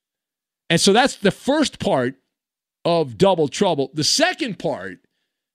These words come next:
is that Jimmy G followed up that debacle at the end of the Super Bowl with a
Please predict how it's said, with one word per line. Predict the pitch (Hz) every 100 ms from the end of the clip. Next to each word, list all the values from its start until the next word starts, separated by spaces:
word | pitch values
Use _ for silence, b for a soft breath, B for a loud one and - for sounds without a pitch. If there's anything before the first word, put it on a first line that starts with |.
| _ _ _
is | 165 147
that | 190 180 -
Jimmy | 127 254 262
G | 156 202
followed | - - 214 240 240 196
up | 220 214 - 120
that | 175 190 -
debacle | 143 135 170 220 233 165 147
at | 147
the | 143
end | 175 170
of |
the | 123
Super | - 254 208
Bowl | 147 143 143
with | 139 143
a | 135 135